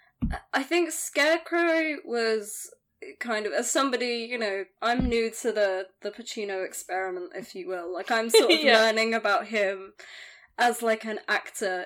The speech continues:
Speaker 1: in this way.
Speaker 2: Yeah.
Speaker 1: And I think this is the first movie where I feel like I've really he really clicked for me, I
Speaker 2: Mm.
Speaker 1: think. And I, I
Speaker 2: He's
Speaker 1: think
Speaker 2: very good in this,
Speaker 1: Scarecrow
Speaker 2: yeah.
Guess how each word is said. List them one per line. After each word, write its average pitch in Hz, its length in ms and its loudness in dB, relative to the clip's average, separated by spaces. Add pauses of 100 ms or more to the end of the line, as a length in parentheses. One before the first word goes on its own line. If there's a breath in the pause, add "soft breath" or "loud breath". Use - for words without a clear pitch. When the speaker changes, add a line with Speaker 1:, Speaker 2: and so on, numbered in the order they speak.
Speaker 1:
in 190 160 -6
this 180 280 -10
way. 202 540 -2
Speaker 2:
Yeah. - 160 -2
Speaker 1:
And 254 80 2
I 294 80 2
think 277 240 -2
this 311 200 0
is 359 120 -4
the 359 120 2
first 254 340 0
movie 220 340 0
where 185 280 2
I 202 80 2
feel 208 280 0
like 190 220 -2
I've 190 260 0
really 190 520 -2 (560 soft breath)
he 269 160 -2
really 254 260 -4
clicked - 480 -4
for 302 200 -4
me, 339 360 4
I 220 220 2
Speaker 2:
Mm. 208 100 2
Speaker 1:
think. 349 480 2
And 285 140 4
I, 302 220 2
I - 40 4
Speaker 2:
He's 240 80 0
Speaker 1:
think 349 120 0
Speaker 2:
very 190 240 8
good 185 160 4
in - 60 4
this, 339 140 8 (140)
Speaker 1:
Scarecrow 294 120 0 (280)
Speaker 2:
yeah. - 20 2